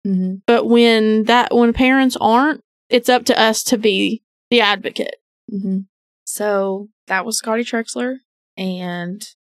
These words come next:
Speaker 1: I'm glad that I covered the case just because it is such an important thing.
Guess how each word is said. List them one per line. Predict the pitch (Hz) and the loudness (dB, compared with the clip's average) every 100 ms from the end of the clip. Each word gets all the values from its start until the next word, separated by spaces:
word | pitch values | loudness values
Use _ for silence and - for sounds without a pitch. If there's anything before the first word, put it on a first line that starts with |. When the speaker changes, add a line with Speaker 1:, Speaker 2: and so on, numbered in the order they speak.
| _ - | _ -4
Speaker 1:
I'm | 196 190 190 | -2 0 -4
glad | - 202 214 | -2 -2 0
that | 220 | -2
I | 196 | -4
covered | - 202 220 254 262 | -4 -4 -2 -4 -6
the | |
case | 277 277 285 - | -8 -6 -6 -8
just | - 214 - | -8 -8 -6
because | 202 196 190 190 | -8 -4 -4 -2
it | 180 185 | -4 -4
is | 180 | -4
such | - 190 190 | -4 -4 -4
an | |
important | 185 190 196 - 185 | -4 -2 -4 -4 -4
thing. | 190 185 185 190 | -2 0 -2 -4